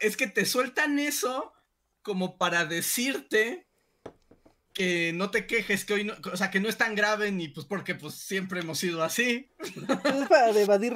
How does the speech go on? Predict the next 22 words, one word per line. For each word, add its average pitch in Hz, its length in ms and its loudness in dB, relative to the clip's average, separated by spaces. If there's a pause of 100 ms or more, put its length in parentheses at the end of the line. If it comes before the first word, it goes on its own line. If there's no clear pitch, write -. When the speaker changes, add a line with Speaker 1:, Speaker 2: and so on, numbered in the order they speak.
(160)
Speaker 1:
Y - 160 4
un 285 180 4
poco 180 320 6
Speaker 2:
responsabilidades. 120 440 0 (960)
Speaker 1:
Ajá, 196 320 -2
se 185 200 -4
convierte 202 760 -2 (120)
en 170 100 -4
un 180 140 -4
discurso 202 720 -6
de 156 160 0
evadir 131 420 -2
responsabilidades 170 1120 0
porque 143 260 -8
estás - 320 -4
a 165 80 4
favor 131 560 -2
del 123 160 -8
gobierno 123 460 -6
en 190 100 0
turno. 277 360 -2
O 101 60 -8